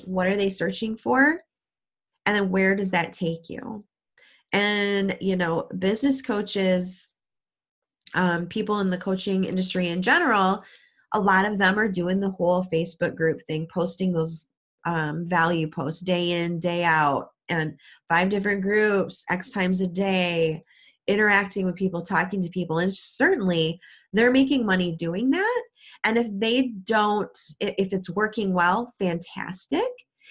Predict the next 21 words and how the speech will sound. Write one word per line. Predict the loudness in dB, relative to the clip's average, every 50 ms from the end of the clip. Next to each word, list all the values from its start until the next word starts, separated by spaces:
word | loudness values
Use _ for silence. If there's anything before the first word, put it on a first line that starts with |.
| -20 -6 _
If | -4 -2 -2 -2
it's | -4 -2 -2 0
not | 0 2 2 2 2 2
working | 2 2 2 2 2 2 2 2 2
well | 2 2 4 4 4 4 4 2 2 0 -4 -6 _
and | -2 0 0 0 0 2
you're | 2 0
going | 0 0 0 0 -2 -2 -4 -2
broke, | -2 0 2 2 2 2 0 -4 -10 -20 _ _ -6
then | -4 -2 0 0 0
it's | -2 -2 -4
time | -4 -2 -2 -2 -2
to | -2 -2
look | -4 -4 -4 -6
at | -8
some | -6 -4 -2
other | -2 0 0 -2 -2 -2
options. | -4 -4 -4 -4 -4 -2 0 0 0 0 -4 -6 -10 -14 _ -20 -20 -20 -20 -20 _ _
And | 2 4 6 6 6 6 4 2 0 -6 _ _ _ _ -2
again, | 0 0 0 2 2 4 4 4 4 2 0 -2 -4 -8 -12 _ _ _ _ _ _ _ _ _ _ _ _ _ _ _ _ _ _ _ _ _ _ _ _ _ _ _ _ _ 2
while, | 4 4 6 4 4 2 0 -4 -8